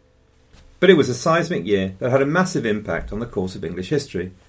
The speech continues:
As a lover of the Anglo-Saxons, I also find it surprisingly painful. Damn, why didn't Harold do X and then he might have won, or why didn't Y happen? I am very well aware, and indeed painfully aware, what a nerdy thing this is to say.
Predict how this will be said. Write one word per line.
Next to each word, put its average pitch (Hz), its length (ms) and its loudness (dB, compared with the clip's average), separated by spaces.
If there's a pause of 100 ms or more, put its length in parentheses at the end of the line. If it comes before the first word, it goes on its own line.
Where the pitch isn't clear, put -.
(720)
As 110 100 -2
a 113 60 4
lover 127 240 6
of 104 80 4
the 113 100 2
Anglo-Saxons, 110 800 0 (260)
I 160 120 4
also 180 240 4
find 92 280 -2
it - 60 -10
surprisingly 85 600 -6
painful. 120 560 0 (560)
Damn, 143 340 8
why 123 220 6
didn't 143 160 -2
Harold 104 400 -2
do 98 180 2
X 175 400 4
and 98 140 -4
then 98 180 -2
he 123 80 -2
might 87 240 -4
have 104 160 -4
won, 175 220 4
or 92 480 0 (180)
why 110 220 4
didn't 90 320 -4
Y 131 260 6
happen? 92 460 -8 (1400)
I 127 120 10
am 131 120 2
very 165 240 8
well 143 180 8
aware, 104 360 6
and 104 100 0
indeed 123 260 0
painfully 156 440 4
aware, 90 200 4
what 104 140 2
a 117 40 2
nerdy 95 380 2
thing 95 200 -2
this 82 160 -6
is 87 120 -10
to 95 120 -10
say. 101 400 2